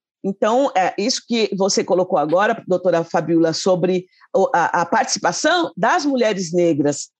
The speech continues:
né, para, é, a elaboração dessas políticas públicas, como também a Lei Maria da Penha, ela não é colocada,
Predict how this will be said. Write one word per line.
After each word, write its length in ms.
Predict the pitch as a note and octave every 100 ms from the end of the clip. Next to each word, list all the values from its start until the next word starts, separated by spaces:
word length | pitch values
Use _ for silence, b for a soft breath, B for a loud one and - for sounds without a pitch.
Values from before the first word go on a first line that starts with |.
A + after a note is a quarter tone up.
| -
né, 300 | D3+ F#3+ - B B _ _
para, 640 | A3 B3 E4 D#4 G#3 E3 D#3+ _ _ _ _
é, 300 | F#3+ F3+ F#3
a 140 | F#3+ G3
elaboração 960 | G#3+ G3+ F#3 F#3 F3 - F#3 E3+ D3+ - _ _
dessas 460 | C#3 A#3+ F4 D#4 -
políticas 500 | B3 G#3 - D#3+ G#3+
públicas, 640 | A#3+ C#4+ C#4 F#3 F#3+ F3+
como 300 | - G#3+ G#3
também 680 | - B3 G#3+ G#3 B3+ C4 -
a 80 | G3
Lei 200 | F#3 F#3
Maria 300 | E3+ D#3+ D#3+
da 140 | D#3
Penha, 520 | - G3 C4 C#4 E3+ - b b -
ela 240 | F#3 G3
não 220 | A#3+ C4+
é 100 | G#3+
colocada, 720 | G#3+ C4+ F4+ F#4 D4+ - C#3+